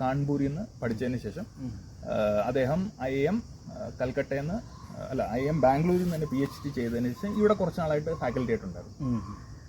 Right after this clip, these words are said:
Speaker 1: പക്ഷെ പുള്ളിക്ക് ഇൻഡസ്ട്രിയിലോട്ട് തിരിച്ചു പോകണമെന്നൊരു ആഗ്രഹം തോന്നി. Google അദ്ദേഹത്തിന് എടുത്തത്,
Speaker 2: ഉം.
Speaker 1: ആ, അദ്ദേഹത്തിന് ഇവിടെ ബാംഗ്ലൂരിൽ ഒന്നര കോടി,
Speaker 2: ഉം, ഉം.
Speaker 1: ആ, വർഷം കിട്ടുന്ന സാലറിയാണ് ബാംഗ്ലൂരിൽ കൊടുത്തത്.
Speaker 2: ഉം, ഉം.
Speaker 1: അപ്പം അദ്ദേഹം ഇവിടെ പഠിപ്പിച്ചുകൊണ്ടിരുന്നു.
Speaker 2: ഉം.
Speaker 1: അത് കഴിഞ്ഞ് അദ്ദേഹം നേരെ കോർപ്പറേറ്റിലോട്ട് പോയി.
Speaker 2: ഉം.
Speaker 1: അപ്പം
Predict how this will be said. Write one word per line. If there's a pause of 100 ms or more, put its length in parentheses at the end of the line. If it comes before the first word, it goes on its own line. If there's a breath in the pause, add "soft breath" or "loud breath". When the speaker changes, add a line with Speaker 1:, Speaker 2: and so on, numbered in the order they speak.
Speaker 1:
പക്ഷെ
പുള്ളിക്ക്
ഇൻഡസ്ട്രിയിലോട്ട്
തിരിച്ചു
പോകണമെന്നൊരു
ആഗ്രഹം
തോന്നി.
Google
അദ്ദേഹത്തിന്
എടുത്തത്, (260)
Speaker 2:
ഉം.
Speaker 1:
ആ,
അദ്ദേഹത്തിന്
ഇവിടെ
ബാംഗ്ലൂരിൽ
ഒന്നര
കോടി, (240)
Speaker 2:
ഉം,
ഉം.
Speaker 1:
ആ,
വർഷം
കിട്ടുന്ന
സാലറിയാണ്
ബാംഗ്ലൂരിൽ
കൊടുത്തത്. (160)
Speaker 2:
ഉം,
ഉം.
Speaker 1:
അപ്പം
അദ്ദേഹം (280)
ഇവിടെ
പഠിപ്പിച്ചുകൊണ്ടിരുന്നു. (100)
Speaker 2:
ഉം. (200)
Speaker 1:
അത്
കഴിഞ്ഞ്
അദ്ദേഹം
നേരെ
കോർപ്പറേറ്റിലോട്ട്
പോയി.
Speaker 2:
ഉം.
Speaker 1:
അപ്പം